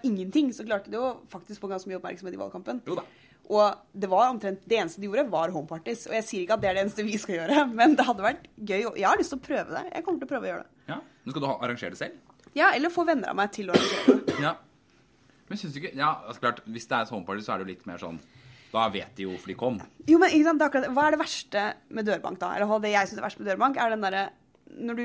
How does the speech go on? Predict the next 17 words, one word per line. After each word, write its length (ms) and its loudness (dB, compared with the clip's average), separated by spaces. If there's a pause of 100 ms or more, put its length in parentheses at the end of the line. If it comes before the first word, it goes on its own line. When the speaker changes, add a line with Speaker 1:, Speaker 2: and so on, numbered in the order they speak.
(120)
Speaker 1:
banker 220 0
på 80 -4
døra, 180 2
og 80 -2
de 160 -6
åpner, 380 -4
og 80 -6
så 80 -2
er 80 -4
det 20 -4
sånn, 160 -4 (500)
«Hei, 160 -2
hei, 120 4 (180)
jeg 100 -2
kommer 240 -2
fra 140 2
Høyre, 240 0